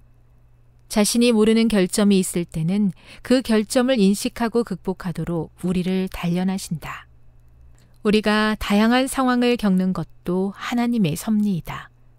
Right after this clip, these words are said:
새로운 환경에 처할 때마다 우리는 각기 다른 시험을 마주한다. 뭔가 곤란한 일이 벌어지면 "이런 말도 안 되는 실수를 하다니,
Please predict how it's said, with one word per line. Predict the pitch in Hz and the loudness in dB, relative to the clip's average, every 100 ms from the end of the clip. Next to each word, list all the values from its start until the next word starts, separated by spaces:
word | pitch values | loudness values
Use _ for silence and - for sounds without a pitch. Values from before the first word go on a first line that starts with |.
| - - - _ _ | -20 -20 -20 _ _
새로운 | - 220 214 220 | -2 2 4 4
환경에 | 226 208 208 208 208 | 2 2 2 0 0
처할 | - 196 | -2 -4
때마다 | 196 185 170 156 - 160 - - - - | -4 -4 -4 -4 -6 -10 -12 -20 -20 -10
우리는 | - 202 226 254 202 | 0 4 4 4 0
각기 | - 202 - 262 247 | -2 -4 -2 0 -2
다른 | - 196 247 262 | -2 0 0 0
시험을 | - 285 247 226 170 | -4 -2 0 2 0
마주한다. | 143 156 185 151 - - - _ _ _ _ _ _ - - - | -2 -4 -6 -6 -8 -14 -18 _ _ _ _ _ _ -20 -14 0
뭔가 | 208 233 240 254 | 2 4 4 2
곤란한 | - 226 240 262 285 | 4 4 4 2 0
일이 | 254 226 | 0 -2
벌어지면 | 220 185 185 - 156 160 156 139 - _ _ | 0 0 -2 -2 -2 -2 -4 -6 -12 _ _
"이런 | - 180 180 170 | -2 0 2 0
말도 | 151 180 254 | -2 0 2
안 | 240 | 2
되는 | 233 247 262 | 0 -2 -2
실수를 | 285 277 - 262 254 | -2 -4 -4 -6 -4
하다니, | 247 233 175 170 | -4 -4 -4 -6